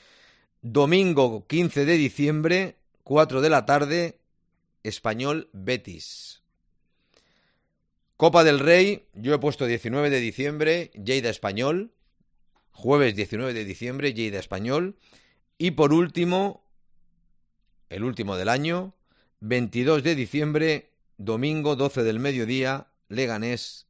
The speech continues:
Español. Estos son los ocho partidos que nos quedan de aquí a Navidad,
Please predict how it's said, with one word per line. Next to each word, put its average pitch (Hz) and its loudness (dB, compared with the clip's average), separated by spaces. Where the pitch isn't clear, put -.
Español. 87 -12
Estos 131 -4
son 165 2
los 127 2
ocho 151 2
partidos 165 0
que 110 -6
nos 104 -6
quedan 127 -2
de 117 -2
aquí 120 -4
a 101 -2
Navidad, 117 -2